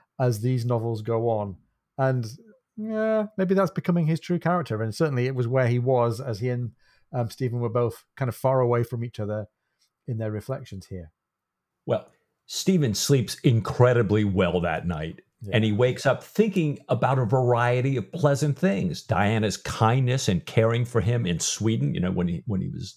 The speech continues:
Speaker 2: down.
Speaker 1: Yeah.
Speaker 2: Uh, Goshawks he's known, a Boccherini cello sonata,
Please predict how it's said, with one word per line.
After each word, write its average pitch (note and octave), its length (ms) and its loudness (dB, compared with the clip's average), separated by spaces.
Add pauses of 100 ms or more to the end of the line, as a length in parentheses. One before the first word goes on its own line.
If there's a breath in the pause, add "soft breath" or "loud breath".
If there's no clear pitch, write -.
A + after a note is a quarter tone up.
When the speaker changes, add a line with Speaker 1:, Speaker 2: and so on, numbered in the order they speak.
Speaker 2:
down. G2+ 460 -2 (340 loud breath)
Speaker 1:
Yeah. A2 200 -10
Speaker 2:
Uh, A2 100 -2 (160)
Goshawks B2+ 600 2
he's A#2+ 220 2
known, B2 640 2
a A2 80 2 (180)
Boccherini A#2+ 640 2
cello C#3 520 2
sonata, A#2+ 800 2